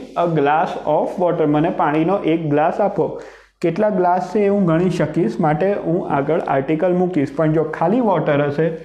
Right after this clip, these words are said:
તો હું ત્યારે article કોઈ જ મૂકીશ નહીં. આ તમે જોશો અને ધ્યાન રાખશો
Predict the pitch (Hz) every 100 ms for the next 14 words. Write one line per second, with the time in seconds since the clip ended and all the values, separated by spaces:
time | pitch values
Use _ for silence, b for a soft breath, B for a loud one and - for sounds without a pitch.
0 | B B B 170 180 196 175 151 170 -
1 | 151 143 170 160 185 185 170 175 156 139
2 | - 185 226 - B B B 160 156 139
3 | 123 - - _ - 175 180 190 196 196
4 | 196 165 160 185 196 196 - 160 165 165
5 | 170 165 - - - 160 175 190 185 170
6 | 180